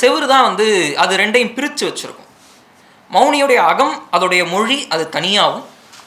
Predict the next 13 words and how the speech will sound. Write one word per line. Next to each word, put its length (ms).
அவருடைய 580
புறம் 280
வந்து 200
ரொம்ப 180
தனியாகவும் 460
இருக்கும். 220
சுரேஷ்குமார் 460
இந்திரஜித் 380
சாருக்கு 200
அதெல்லாம் 260
கிடையாது. 280
இப்ப, 180
அஹ், 400